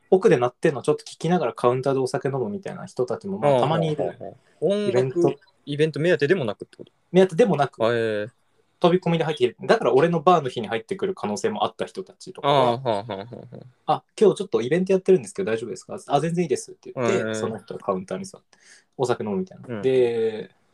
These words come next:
Speaker 1: まあ、でもその人も、で、そ-、俺のイベント、この前立ってた日に、
Speaker 2: うん。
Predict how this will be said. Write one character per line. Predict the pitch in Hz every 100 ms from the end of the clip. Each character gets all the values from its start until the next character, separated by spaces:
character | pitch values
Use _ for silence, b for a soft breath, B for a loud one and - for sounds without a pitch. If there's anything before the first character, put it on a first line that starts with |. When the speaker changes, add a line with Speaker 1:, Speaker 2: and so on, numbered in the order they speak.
| _ _ _ -
Speaker 1:
ま | 165 117
あ、 | -
で | 139
も | 143
そ | 143
の | 202 285
人 | - - 117
も、 | 98 - _ _ _ _ _ -
で、 | 185 -
そ-、 | -
俺 | 190 240
の | 240 190
イ | 180
ベ | 190
ン | 190
ト、 | 190
こ | 180 190
の |
前 | 170
立 | -
っ |
て | -
た | -
日 | 101
に、 | 104 101 98 95 _ -
Speaker 2:
う |
ん。 | 113 95